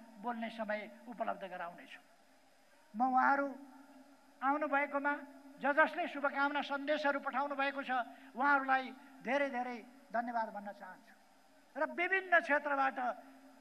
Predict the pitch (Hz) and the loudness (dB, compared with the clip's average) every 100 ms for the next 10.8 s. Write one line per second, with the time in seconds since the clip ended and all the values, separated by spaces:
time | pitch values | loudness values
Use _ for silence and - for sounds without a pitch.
0 | - - 240 277 277 240 262 262 262 262 | -20 -4 0 2 0 -2 -4 0 2 2
1 | - 240 247 247 233 226 196 - - - | 4 4 4 2 0 -6 -8 -18 -20 -8
2 | 202 349 330 294 311 302 269 285 277 262 | 2 2 6 10 10 10 6 6 0 0
3 | 262 269 254 254 247 240 202 254 311 277 | -4 -6 -4 -2 -2 -2 0 2 2 0
4 | 254 233 - - - - - - - - | 2 0 -2 -18 -20 -20 -20 -20 -20 -6
5 | - 302 330 330 311 254 302 311 294 294 | 8 8 10 8 4 -2 4 6 6 6
6 | 311 320 311 285 294 294 247 269 262 262 | 4 2 0 0 0 2 0 2 0 0
7 | 254 220 - - - - 330 359 359 320 | 0 -2 -4 -14 -6 8 8 8 4 2
8 | 302 285 262 240 - - 269 277 262 262 | 0 0 -2 -2 -4 0 2 4 0 -6
9 | 269 220 240 233 233 214 - - - 233 | -4 0 2 4 2 0 -4 -20 -4 4
10 | 240 233 262 233 240 254 226 220 | 8 8 8 4 -4 -4 -4 -4